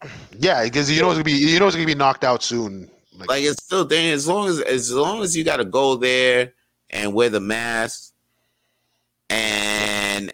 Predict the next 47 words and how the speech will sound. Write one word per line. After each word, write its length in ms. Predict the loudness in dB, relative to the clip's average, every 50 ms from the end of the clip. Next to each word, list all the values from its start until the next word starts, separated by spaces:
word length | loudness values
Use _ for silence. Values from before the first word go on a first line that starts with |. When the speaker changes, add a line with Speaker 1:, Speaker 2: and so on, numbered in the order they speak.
| _ -6
Speaker 2:
and 180 | -4 -4 -2 -2
then 340 | -2 -2 -2 -2 -4 -4 -4
it's 160 | -4 -4 -4
gonna 240 | -2 -2 -2 -2 0
get 220 | 0 0 -2 0
to 100 | 0 -2 -2
a 40 |
point 320 | -2 -2 -2 -2 -2 -2 0
where 180 | 2 2 2
they're 160 | 2 2 0 0
gonna 200 | 0 0 -2 -2
ask 280 | -2 -2 -2 -4 -4 -4
performers 760 | -4 -4 -4 -4 -4 -2 -2 -2 -2 -2 -2 -2 -4 -6 -10
to 80 | -10
get 260 | -6 -4 -4 -4 -4 -4
tested. 540 | -4 -4 -4 -4 -6 -8 -6 -6 -6 -8 -10 _ _ _ _ _ _ _ -20 -20 -20 -20 _ _ _
Speaker 1:
Definitely. 420 | -4 -4 -4 -4 -6 -16 -16 -18 -20 _ _ _ -2
I 120 | 0 2
don't 140 | 2 4 4
mind. 340 | 4 4 2 2 -2 -6 -12 _ _ _ _ _ _ _ _ _ 0
I 100 | 0 0
don't 100 | 2 2
mind. 340 | 0 0 0 -2 -4 -10 -18 _ _ _ _ _ -4
Speaker 2:
Me, 120 | -2 0 0
I 140 | 0 -2
do, 320 | -4 -4 -2 -2 0 0 0
because 320 | -2 -2 -2 -4 -4 -4
these 200 | -4 -6 -6 -4
tests 300 | -2 -2 -2 -2 -4 -10
is 60 | -8
getting 260 | -4 -4 -4 -4 -4 -8
comfortable. 680 | -6 -6 -6 -6 -4 -6 -6 -2 0 0 0 0 -2 -6 -16 -18 -16 -16 -16 -18 -12 -6
Just 220 | -2 -2 0 0
when 200 | 0 0 0 0 0
you 100 | 0 -2
thought 400 | 0 2 2 2 2 0 0 -2
that, 300 | -2 0 0 -2 -4 -6 _ _ -4
I'm 220 | -2 -2 -2 -2
like, 260 | -2 -4 -4 -6 -6 -6
"Damn, 400 | -4 -2 -2 -2 -2 -4 -4 -8 -12 -14 -16 _
when 240 | -8 -6 -4 -2
they 140 | -2 -2 -2
gonna 200 | -2 -2 -2 -2
come 180 | -2 -2 -2 0
out 120 | 0 0 2
with 140 | 2 2
another 380 | 0 0 -2 -2 0 0 -2 -2